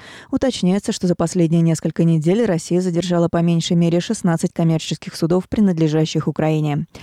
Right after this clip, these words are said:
Представитель Госдепартамента добавила, что Соединённые Штаты поддерживают территориальную целостность Украины в пределах международно признанных границ, включая территориальные воды.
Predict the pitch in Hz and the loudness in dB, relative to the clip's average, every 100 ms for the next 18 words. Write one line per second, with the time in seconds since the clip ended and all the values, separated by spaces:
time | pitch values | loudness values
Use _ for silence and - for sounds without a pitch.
0 | - - - - 262 247 269 302 277 262 | -18 -16 -14 -2 -2 0 0 0 0 0
1 | 240 254 233 220 240 254 220 196 190 190 | 0 0 0 0 2 2 2 0 2 2
2 | 180 175 190 - 190 185 190 175 175 - | 2 0 -2 0 2 2 2 2 0 -2
3 | 208 226 - 185 170 165 202 208 170 - | -4 -4 -2 -4 0 0 0 0 0 0
4 | 156 - 165 160 160 - 160 160 170 - | 0 0 0 2 0 0 0 0 -2 -4
5 | 160 165 175 202 196 175 175 165 175 165 | -2 0 2 0 0 0 0 0 -2 0
6 | 175 170 170 170 175 165 175 165 170 170 | 0 0 0 0 -2 0 0 0 0 0
7 | 165 - 226 226 175 170 160 151 - 156 | -2 -4 -2 -2 0 0 0 -2 0 0
8 | 151 156 151 151 139 | 2 2 2 0 -2